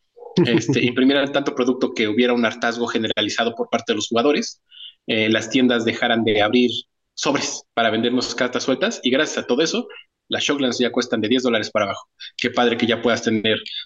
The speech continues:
Speaker 1: cuatro versiones de cada una foil en todos tus commanders, porque,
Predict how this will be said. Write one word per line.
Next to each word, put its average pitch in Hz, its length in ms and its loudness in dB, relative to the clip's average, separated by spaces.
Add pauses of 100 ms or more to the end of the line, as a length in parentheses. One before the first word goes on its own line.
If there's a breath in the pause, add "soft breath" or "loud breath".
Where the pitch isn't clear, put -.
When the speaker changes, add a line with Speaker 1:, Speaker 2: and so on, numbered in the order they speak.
(120)
Speaker 1:
cuatro 123 240 0
versiones 113 520 0
de 110 120 -2
cada 120 180 2
una 110 280 2 (120)
foil 120 280 4
en 104 240 -6 (460)
todos 185 340 0
tus - 180 0
commanders, 135 540 0
porque, 107 440 -4